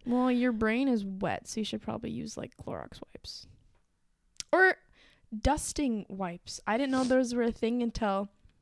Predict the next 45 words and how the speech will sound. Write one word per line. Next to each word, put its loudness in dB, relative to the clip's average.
one 0
of 2
my 2
friends -2
threw 0
up. -2
And, 2
uh, 8
the -2
first 0
thing 0
I 4
grabbed, 4
I 4
thought 2
they 2
were, 2
like, 0
facial -2
cleansing 0
wipes. -2
They 2
were 2
<laughs> 0
dusting 4
wipes, 4
and 2
she 0
had 2
a 2
rash -2
on -6
her -6
face. -12
<coughs> -6
She 0
had 2
a 0
rash -2
on -6
her -8
face -8
the -8
next -12
day. -10